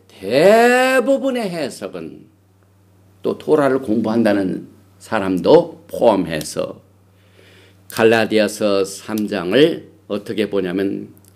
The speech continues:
기록된 토라와 오랄 토라 구전과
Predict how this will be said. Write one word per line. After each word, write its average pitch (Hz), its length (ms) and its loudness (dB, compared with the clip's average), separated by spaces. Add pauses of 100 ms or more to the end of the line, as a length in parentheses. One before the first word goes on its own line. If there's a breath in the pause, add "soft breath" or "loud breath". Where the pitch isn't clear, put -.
(800 soft breath)
기록된 208 960 6
토라와 156 1040 0 (560)
오랄 190 840 6
토라 143 380 -2
구전과 175 840 -4